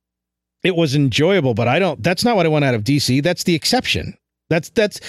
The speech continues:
that's what makes that stuff entertaining, is that it's the exception to the D C motif, which is more Puritan, you know? It's more like, you know, it's not like the social constructs of X-Men, right? It's just,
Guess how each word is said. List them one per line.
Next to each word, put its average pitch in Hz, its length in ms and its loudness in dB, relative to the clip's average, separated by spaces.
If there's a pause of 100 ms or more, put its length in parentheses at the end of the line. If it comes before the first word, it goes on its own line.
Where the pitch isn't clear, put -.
(160)
that's 240 200 2
what 277 140 4
makes 208 280 0
that 202 200 0
stuff 175 260 0
entertaining, 180 480 0
is 143 100 0
that 147 120 0
it's 139 160 -4
the 151 120 2
exception 185 520 0
to 165 100 0
the 143 80 0
D 147 200 0
C 156 160 0
motif, 147 460 0
which 147 220 0
is 135 120 0
more 147 320 0 (440)
Puritan, 156 600 0
you 156 100 0
know? 147 240 0 (280)
It's 160 220 -2
more 180 260 2
like, 156 360 0 (540)
you 165 120 0
know, 151 140 0
it's 165 200 0
not 214 180 2
like 175 180 0
the 165 80 0
social 190 440 2
constructs 156 680 0
of 135 180 0
X-Men, 127 640 0 (440)
right? 135 360 0
It's 143 280 -2
just, - 440 -2